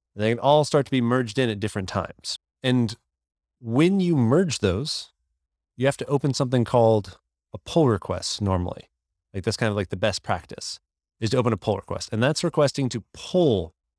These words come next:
that code in to the main branch. I don't know, Brad, do you wanna talk through that a little bit more, pull requests and how they work?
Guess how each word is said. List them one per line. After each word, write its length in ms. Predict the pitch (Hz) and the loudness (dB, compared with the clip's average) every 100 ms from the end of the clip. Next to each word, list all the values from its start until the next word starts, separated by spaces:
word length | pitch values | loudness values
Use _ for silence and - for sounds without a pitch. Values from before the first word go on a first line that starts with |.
| _ _ - | _ _ -2
that 200 | 123 - | -2 0
code 260 | 156 147 | 0 0
in 340 | 123 104 95 101 _ - | 0 -2 -2 -8 _ -8
to 80 | 104 | -2
the 80 | |
main 220 | 98 95 87 | -2 -2 0
branch. 580 | 107 90 - - - _ _ _ _ - | -2 -2 -12 -16 -16 _ _ _ _ -6
I 40 | 110 | -2
don't 60 | |
know, 80 | 104 | 0
Brad, 220 | 95 90 | 0 -2
do 60 | 107 | -2
you 40 | |
wanna 120 | 104 | -2
talk 200 | 95 113 | 0 0
through 260 | - 123 113 _ _ _ _ _ _ _ _ _ _ 107 | 0 -2 -2 _ _ _ _ _ _ _ _ _ _ -2
that 220 | 113 135 | 0 0
a 40 | |
little 180 | 143 143 | 0 0
bit 140 | 147 143 | 0 0
more, 260 | 147 156 139 - | 0 0 -4 -2
pull 160 | 147 | 0
requests 460 | 151 - 170 - - | 0 -2 -6 -4 -6
and 100 | 107 | -2
how 120 | 117 | 2
they 120 | 120 | 2
work? 360 | 120 139 - | 2 -2 -8